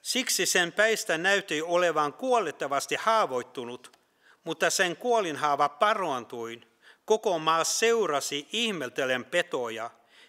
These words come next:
Ja kaikki palvoivat kumartaen lohikäärmetä, koska se oli antanut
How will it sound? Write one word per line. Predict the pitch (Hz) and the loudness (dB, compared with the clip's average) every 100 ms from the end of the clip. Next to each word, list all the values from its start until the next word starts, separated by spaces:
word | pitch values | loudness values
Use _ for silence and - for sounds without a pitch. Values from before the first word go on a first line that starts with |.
| - | -4
Ja | 139 | -4
kaikki | - 226 226 - 214 | 2 2 2 -4 -2
palvoivat | 185 196 180 135 131 127 127 - | 2 2 0 -4 -4 -4 -6 -6
kumartaen | 233 240 214 143 - 131 123 123 | -6 2 2 2 0 -2 -2 -2
lohikäärmetä, | 175 180 131 139 127 120 120 - 120 | -2 -2 -2 0 0 -2 -6 -6 -6
koska | 156 143 - 139 | -2 -4 -2 -2
se | 156 | -2
oli | 151 165 151 156 | -2 0 0 0
antanut | 185 196 170 143 135 127 | 0 0 0 -2 0 -4